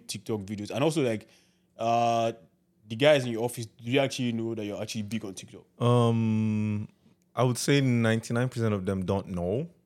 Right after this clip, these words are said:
Speaker 2: Um, just a couple of them have seen my videos and like, "Oh, okay, you know, I can relate to
Speaker 1: Yeah.
Speaker 2: your content."
Speaker 1: Yeah.
Speaker 2: Um, but I work remotely, so, um, I've got some, you know, during my, like, my lunch break, for example.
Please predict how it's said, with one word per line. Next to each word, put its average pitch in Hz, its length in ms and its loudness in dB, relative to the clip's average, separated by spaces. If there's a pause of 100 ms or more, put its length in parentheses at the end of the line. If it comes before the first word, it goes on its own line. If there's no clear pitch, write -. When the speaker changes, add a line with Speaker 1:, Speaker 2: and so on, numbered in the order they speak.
(160)
Speaker 2:
Um, 90 480 -6
just 120 180 -2
a 107 40 -4
couple 117 300 2
of 92 100 0
them 98 140 -2
have 90 140 -2
seen 101 180 -6
my 87 120 -4
videos 85 280 -6
and 87 100 -10
like, 104 100 -6
"Oh, 147 80 2 (100)
okay, 117 260 -4 (240)
you 117 80 -6
know, 110 80 0
I 101 60 0
can 110 160 -4
relate 110 160 0
to 151 60 0
Speaker 1:
Yeah. 156 160 8
Speaker 2:
your 127 80 4
content." 98 480 -2
Speaker 1:
Yeah. 135 240 4 (200)
Speaker 2:
Um, 104 300 8
but 110 140 6
I 117 60 8
work 139 240 4
remotely, 98 440 0
so, 90 580 -4
um, 90 600 -8
I've 98 160 -4
got 107 160 0
some, 90 340 -6
you 110 100 -4
know, 101 100 0
during 110 200 0
my, 98 120 -2
like, 98 160 -4
my 95 100 -2
lunch 95 320 -2
break, 92 140 -6
for 87 100 -10
example. 85 420 -8